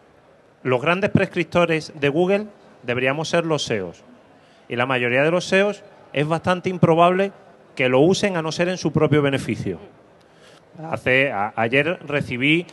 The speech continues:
un email de una empresa que me ofrecía mil más uno por treinta euros. Con dos cojones, o sea,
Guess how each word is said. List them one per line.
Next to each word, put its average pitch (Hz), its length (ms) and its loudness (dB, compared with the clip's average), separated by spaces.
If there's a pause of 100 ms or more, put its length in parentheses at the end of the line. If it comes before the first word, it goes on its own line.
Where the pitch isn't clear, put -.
(160)
un 143 160 -2
email 165 580 0
de 123 140 2
una 156 340 2
empresa 165 460 0
que 165 140 -4
me 139 140 0
ofrecía 160 640 0 (220)
mil 165 320 -4
más 180 280 -4
uno 104 260 -4 (1400)
por 123 160 2
treinta 151 400 0
euros. 95 300 -2 (1600)
Con 107 160 -8
dos 143 120 6
cojones, 175 460 2
o 107 60 -6
sea, 113 560 2